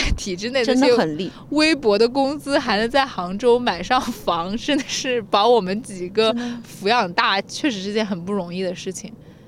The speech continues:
Speaker 2: 所以就感谢他们那时候那么努力。
Speaker 1: 才让你现在能够离职，
Speaker 2: 对，
Speaker 1: 洒脱离职。
Speaker 2: 果断离职。
Speaker 1: 你第一次离职的时候，咱爸知道吗？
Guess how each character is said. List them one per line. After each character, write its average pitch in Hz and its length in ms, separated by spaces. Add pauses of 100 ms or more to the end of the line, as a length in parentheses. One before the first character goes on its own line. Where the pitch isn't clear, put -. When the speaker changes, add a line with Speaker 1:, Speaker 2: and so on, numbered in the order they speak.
Speaker 2:
所 - 200
以 220 40
就 214 100
感 190 200
谢 185 120
他 208 80
们 196 140
那 196 100
时 190 100
候 185 60
那 190 80
么 190 140
努 165 200
力。 143 240 (180)
Speaker 1:
才 - 240
让 220 140
你 190 100
现 202 100
在 214 120
能 175 140
够 202 120
离 175 200
职， 202 140
Speaker 2:
对， 165 240
Speaker 1:
洒 175 160
脱 202 200
离 202 40
职。 196 40
Speaker 2:
果 175 100
断 202 280
离 151 140
职。 131 320 (280)
Speaker 1:
你 214 140
第 214 200
一 277 60
次 285 120
离 190 160
职 190 100
的 180 80
时 185 80
候， 190 80
咱 175 180
爸 202 160
知 190 200
道 185 160
吗？ 180 80